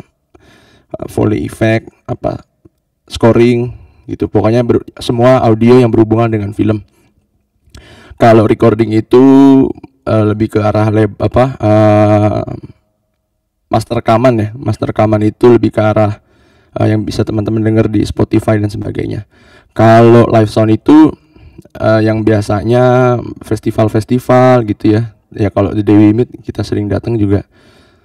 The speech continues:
Eh, ada juga, oh lupa kan, eh, gua aktif pelayanan di P D Y N C Tangerang, Tangerang gitu kan.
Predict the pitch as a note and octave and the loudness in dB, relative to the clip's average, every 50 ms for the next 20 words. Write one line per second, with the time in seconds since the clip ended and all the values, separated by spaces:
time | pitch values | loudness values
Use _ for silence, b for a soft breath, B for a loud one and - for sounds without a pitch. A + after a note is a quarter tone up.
0 | b b b b - G#2 G#2 G2 - G1+ - - - _ _ _ _ _ _ _ | b b b b -8 -6 -6 -4 -6 -6 -8 -10 -14 _ _ _ _ _ _ _
1 | _ _ _ _ _ - G#2+ G#2+ G#2 G2 F#2+ G2 G2 G2 - - A#2 A2+ G#2+ - | _ _ _ _ _ -8 -4 -2 0 0 0 0 0 0 0 0 0 0 0 -2
2 | - G#2+ G#2 G#2 - - G#2+ A2 G#2+ G#2+ G#2 G2 - _ _ _ _ _ _ _ | -4 -4 -4 -2 -2 -2 -2 -2 -2 -6 -6 -10 -14 _ _ _ _ _ _ _
3 | _ _ _ - - - A2 A2 A2 A2 A2 A2 G2+ G#2+ A#2 B2 C3 C3 - C2+ | _ _ _ -14 -8 -2 0 0 2 2 2 2 4 4 6 6 6 4 2 0
4 | - - - - - - - _ _ _ - A#2+ - - A2+ - - A2+ A2 G#2+ | -4 -8 -14 -20 -20 -20 -20 _ _ _ -12 -6 -2 -2 -2 -2 0 0 0 2
5 | G#2+ A2+ A#2+ A#2 G#2+ G#2+ - - G#2+ G#2 A2 G#2 G#2 G#2 G2+ G2+ G2 G2+ - A2 | 2 2 0 0 0 0 0 0 -2 0 2 2 2 0 0 -2 -4 -6 -4 -2
6 | A2+ B2 C#3 D#3+ - - - A2 G#2+ G#2 G2+ G#2 A2 - - - A2+ G#2+ G#2 G2+ | 0 0 -2 -2 -6 -6 -4 -2 -2 -2 -2 -4 -6 -6 -8 -8 -8 -6 -4 -4
7 | G#2+ A2+ C3+ B2+ - - - - - - - - - G#2+ A2 A2+ | -2 -2 -4 -4 -8 -14 -18 -16 -14 -10 -8 -6 -4 -4 -4 -6